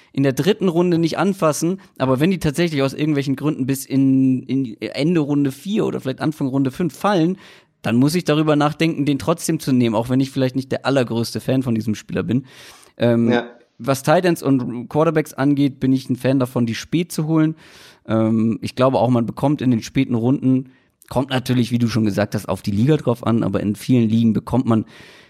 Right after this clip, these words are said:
Speaker 1: ähm, auch spät noch einen guten Quarterback. Also wenn ich mal gucke, ähm, hier ein Cam Newton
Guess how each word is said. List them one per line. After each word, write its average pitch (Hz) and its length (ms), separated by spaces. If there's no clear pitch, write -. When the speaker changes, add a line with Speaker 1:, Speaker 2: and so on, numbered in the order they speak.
Speaker 1:
ähm, 98 380
auch 98 180
spät 120 600
noch 110 220
einen 110 120
guten 101 600
Quarterback. 110 540
Also 107 220
wenn 104 140
ich 113 120
mal 101 140
gucke, 131 380
ähm, 104 320
hier 107 240
ein 107 140
Cam 110 300
Newton 123 580